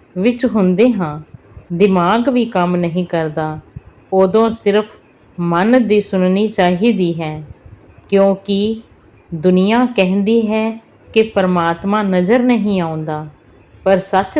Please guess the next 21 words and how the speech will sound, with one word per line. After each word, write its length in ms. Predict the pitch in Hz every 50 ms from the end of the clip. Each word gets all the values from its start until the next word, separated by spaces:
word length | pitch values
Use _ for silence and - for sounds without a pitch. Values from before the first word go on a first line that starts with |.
| 254 -
ਤਾਂ 200 | 233 208 196 180
ਇਹ 360 | 156 - 185 202 220 226 208
ਹੈ 340 | 175 180 175 175 180 190 208 - - - _ - - - - -
ਕਿ 120 | 214 208
ਦੁੱਖ 400 | 190 156 156 233 240 233 - -
ਵੇਲੇ 540 | 285 247 208 170 165 170 170 170 175 190 190 - _ - - _ _ - 165
ਜਦੋਂ 420 | 151 185 196 190 190 214 220 214
ਹਰ 460 | 190 - - - - 214 233 254 277 262
ਕੋਈ 380 | 269 220 180 170 160 156 156 - _ _ _ - - - - - - - - - - _ - - - _ _ - -
ਸਾਥ 520 | - - - 202 185 190 202 220 220 254 240 240
ਛੱਡ 300 | - - 202 220 240 285
ਦਿੰਦਾ 500 | 269 214 220 190 185 180 175 185 180 180
ਹੈ, 380 | 170 180 180 175 185 190 202 196 - - _ _ - - - -
ਉਸ 220 | 240 269 269 -
ਵੇਲੇ 540 | 240 208 208 190 185 185 180 180 185 202 202 - _ _ _ _ _
ਸਿਰਫ 440 | - - - 262 269 269 254 254 -
ਪਰਮਾਤਮਾ 720 | - 214 202 190 185 175 170 170 170 - 190 196 196 196
ਹੀ 340 | 185 170 202 208 220 247 247 - - - - _ _ -
ਨਜ਼ਰ 460 | 180 180 180 180 180 175 233 254 233
ਆਉਂਦਾ 400 | 208 175 165 165 165 165 170 165 165
ਹੈ। 360 | 156 165 160 151 151 147 147